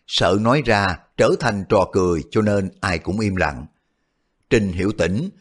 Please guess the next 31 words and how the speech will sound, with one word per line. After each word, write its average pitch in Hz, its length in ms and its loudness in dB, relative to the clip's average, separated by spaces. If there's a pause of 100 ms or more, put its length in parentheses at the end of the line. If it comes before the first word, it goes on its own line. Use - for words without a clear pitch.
không 170 260 -2
có 170 80 2
muốn 190 180 2
Tử 101 240 0
Thanh 101 300 -2
chiếm 180 200 2
được 101 240 0
cảm 90 260 -2
tình 82 200 0
của 110 120 0
ông, 90 280 0 (240)
dẫn 123 300 0
đến 196 240 2
vị 87 260 2
thế 151 280 4
con 127 220 0
trai 113 160 0
mình 85 240 -2
sẽ - 160 -4
bị 90 120 0
ảnh 85 180 0
hưởng, 98 300 0 (380)
vì 120 240 2
vậy 95 300 2 (180)
đặt 107 220 -2 (120)
hy 160 220 2
vọng 101 240 -2
vào 80 220 0
Dương 92 240 -2
Tử - 140 -6
Mi. 87 220 0